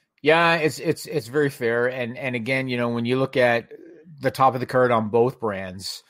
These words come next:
you know, how fun would Roman Reigns Samoa Joe be?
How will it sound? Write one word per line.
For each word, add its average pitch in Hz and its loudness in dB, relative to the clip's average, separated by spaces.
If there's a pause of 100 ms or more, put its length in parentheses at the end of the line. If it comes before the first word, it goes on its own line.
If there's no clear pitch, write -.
(320)
you 135 -4
know, 120 2
how 160 6
fun 147 0
would 123 -4
Roman 127 -6
Reigns 123 -6
Samoa 117 -2
Joe 113 2
be? 95 -10